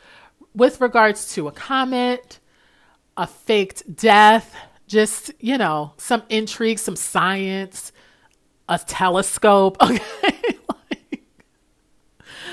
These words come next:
like nasa light. But, um, yeah, so it's, I can't say it's a favorite episode of mine, but it's fine.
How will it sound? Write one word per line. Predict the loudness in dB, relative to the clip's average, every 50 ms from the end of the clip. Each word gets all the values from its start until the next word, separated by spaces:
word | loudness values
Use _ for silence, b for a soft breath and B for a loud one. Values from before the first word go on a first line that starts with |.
| -16 -16 -18 -12 -4
like | B 0 0 0 0
nasa | 0 4 6 6 6 6 6 4 2 2 4
light. | 4 4 4 4 4 2 0 -4 -8 -20 B B B B B B
But, | B -10 -2 4 6 8 8 8 8 6 4 0 0
um, | 2 4 6 6 6 6 4 2 0 -6 -12 -16 _ _
yeah, | -6 0 2 2 2 2 -2
so | -2 0 0 2 2 2 2 0 -2 -4 -8 _ -8
it's, | -4 -2 -2 -2 -2 -6 -8 -10 -10 -14 _ _ _ _ _ B B B B B B B B _ -2
I | -2 -2
can't | 0 -2 -2 -4 -2
say | -2 -2 -2 0 0 0
it's | -2 -2 -4
a | -8
favorite | -6 -4 -4 -2 -2 -2 -2 -2
episode | -2 -4 -4 -6 -6 -4 -4 -2 -4
of | -4
mine, | -2 0 0 0 0
but | -2 -2 -2
it's | -2 -4 -6 -6
fine. | -2 2 2 2 2 0 -8 -14 -18